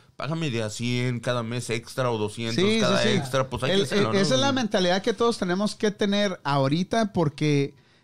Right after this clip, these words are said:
Speaker 2: todos estamos en el mismo barco. O sea, independientemente que seas landlord o estés rentando una casa o estés rentando un cuarto,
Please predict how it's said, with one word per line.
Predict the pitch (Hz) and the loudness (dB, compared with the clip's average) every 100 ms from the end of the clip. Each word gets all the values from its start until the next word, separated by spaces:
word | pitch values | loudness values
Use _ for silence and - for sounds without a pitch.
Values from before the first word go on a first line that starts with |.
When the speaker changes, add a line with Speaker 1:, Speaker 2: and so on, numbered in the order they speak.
| _ _ | _ _
Speaker 2:
todos | 180 220 | 0 2
estamos | 233 196 190 214 | 2 0 0 0
en | 190 | 0
el | 156 | 0
mismo | 151 160 175 | 0 -2 -2
barco. | 151 147 143 120 | -2 -2 -4 -8
O | 123 | -2
sea, | 147 143 | 2 2
independientemente | 143 143 143 143 143 151 156 175 202 196 196 202 | 2 2 0 0 0 0 0 0 2 2 0 -2
que | 175 | -2
seas | 147 160 147 | -2 -2 -2
landlord | 165 175 185 185 185 147 | 0 0 0 -2 -2 -2
o | 143 | 0
estés | 131 151 | 2 2
rentando | 151 160 156 160 165 165 | 2 2 2 0 2 4
una | 160 156 139 | 4 2 0
casa | - 180 175 185 160 | 2 2 2 2 2
o | |
estés | 135 143 | 0 -2
rentando | 147 147 156 156 | -4 -4 -4 -4
un | 156 | -6
cuarto, | 170 170 175 185 | -2 -2 -2 -4